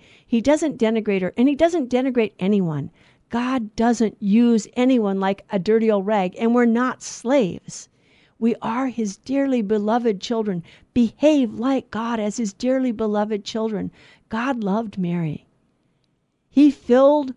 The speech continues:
her with his grace, and he lived in her womb for nine months and lived with her on this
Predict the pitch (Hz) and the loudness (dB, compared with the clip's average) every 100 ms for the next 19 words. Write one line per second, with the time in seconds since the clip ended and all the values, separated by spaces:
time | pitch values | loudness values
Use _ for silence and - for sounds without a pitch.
0 | _ 233 226 208 202 208 190 - 180 185 | _ -2 0 2 0 0 -4 -6 -4 -2
1 | 175 - - - _ _ _ _ _ 220 | -4 -10 -18 -20 _ _ _ _ _ 0
2 | 226 240 254 226 233 269 294 277 226 - | 2 4 2 0 0 2 4 4 0 -6
3 | 226 208 214 202 202 240 233 226 202 208 | -2 0 0 0 0 0 0 -2 -4 -4
4 | 196 185 180 175 185 185 175 - - 214 | -2 -2 -2 -2 -4 -4 -8 -10 -6 -4
5 | 220 240 320 277 254 233 233 214 208 202 | -2 0 -2 -2 -4 -4 -6 -4 -2 -2
6 | 185 | -4